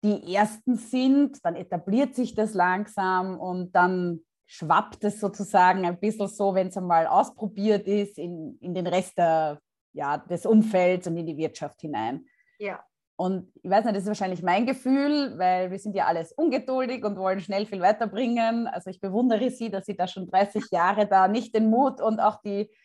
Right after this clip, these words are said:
Speaker 1: Motivation verloren haben. Es geht dann halt oft echt sehr langsam weiter. Ja? Also man hat ja das Gefühl,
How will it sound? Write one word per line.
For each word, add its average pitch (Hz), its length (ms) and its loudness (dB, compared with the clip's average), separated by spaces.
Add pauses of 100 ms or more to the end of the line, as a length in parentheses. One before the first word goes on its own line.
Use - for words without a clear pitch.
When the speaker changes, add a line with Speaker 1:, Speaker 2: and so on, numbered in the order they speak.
(100)
Speaker 1:
Motivation 220 580 0
verloren 254 480 0
haben. 233 380 -4 (380)
Es - 60 -20
geht 226 160 -2
dann 220 140 0
halt 196 180 -4
oft 220 300 -2
echt 185 260 -8
sehr 277 220 2
langsam 214 580 0
weiter. 147 520 -2
Ja? 190 260 2
Also 196 180 -4
man 190 200 -6
hat 220 140 -4
ja 220 60 -4
das 208 200 -6
Gefühl, 262 580 -2